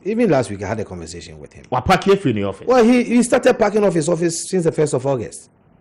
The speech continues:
Speaker 2: And he man a contract
Speaker 1: Yes,
Speaker 2: extension.
Speaker 1: but the
Speaker 2: Baba.
Speaker 1: person, but fundamental, and I say,
Speaker 2: Mm.
Speaker 1: there are some key positions within the Ghana Education Service, ah.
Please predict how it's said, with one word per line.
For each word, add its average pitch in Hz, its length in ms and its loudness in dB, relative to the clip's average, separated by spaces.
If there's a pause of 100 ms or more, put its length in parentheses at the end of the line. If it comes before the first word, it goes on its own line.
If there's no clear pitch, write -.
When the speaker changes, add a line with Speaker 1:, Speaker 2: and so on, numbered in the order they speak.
(540)
Speaker 2:
And 202 120 4
he 170 120 4
man 170 220 2
a 123 40 -2
contract 123 460 -2
Speaker 1:
Yes, 127 280 0
Speaker 2:
extension. 120 160 -8
Speaker 1:
but 147 140 4
the 156 80 6
Speaker 2:
Baba. 151 180 4
Speaker 1:
person, - 280 0
but - 320 -2 (200)
fundamental, 139 600 0
and 107 120 -8
I 104 40 -6
say, 101 280 -10
Speaker 2:
Mm. 107 320 -8 (960)
Speaker 1:
there 139 120 -2
are - 20 -6
some 151 160 0
key - 200 -2
positions 147 540 -4
within 113 220 -6
the 95 80 -6
Ghana 110 240 -6
Education 98 420 -10
Service, 78 400 -14
ah. - 60 -20